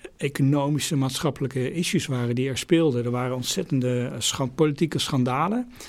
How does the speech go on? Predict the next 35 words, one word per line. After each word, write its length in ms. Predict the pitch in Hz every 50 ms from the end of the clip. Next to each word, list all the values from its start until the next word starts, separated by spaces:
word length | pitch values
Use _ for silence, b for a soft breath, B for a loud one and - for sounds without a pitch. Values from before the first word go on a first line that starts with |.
| B B B B B B B B B
Eh, 80 | - -
er 180 | 117 120 123 120
is 120 | 120 -
geen 240 | - 147 123 123 - -
één, 260 | 226 185 185 175 156 139
eh, 400 | 135 127 123 123 120 117 123 123 -
tweet 440 | - - 170 175 190 202 - - -
vanuit 420 | - 170 143 135 131 127 127 -
een 280 | 131 127 123 135 - - - - - _ - - - _ -
potentiële 640 | - 147 147 143 135 - - 151 139 131 127 127 127
Russische 440 | 127 135 127 - - - - -
actor 380 | - - 160 - - 139 120 -
is 160 | - 139 143
over 180 | 151 131 120 120
die 80 | 123
schandalen 500 | 120 - - 131 123 143 - 226 233 135
gegaan. 360 | 107 - - - 147 127 123 - -
Omdat 220 | - 147 151 147 -
ze 120 | - 151
waarschijnlijk 560 | 131 135 - - 165 160 165 175 170 175 - 175 220
niet 360 | - 151 143 165 208 226 220
genoeg 320 | - - 170 160 180 190 147 135
door 300 | 120 139 160 190 208 190
hadden 360 | 190 190 185 214 220 226 226 B B B B B B B B B -
wat 200 | - 143 165 -
voor 100 | - 151
een 60 | 139
impact 360 | - 175 196 196 - 156 143 -
dat 160 | 143 131 -
heeft 340 | 135 131 139 143 139 - -
op, 160 | - - -
eh, 160 | 139 131 123
de 80 | 123 123
Franse 340 | - 147 139 131 - -
maatschappij. 760 | 135 123 123 117 - - - - 135 131 143 185 220 208 -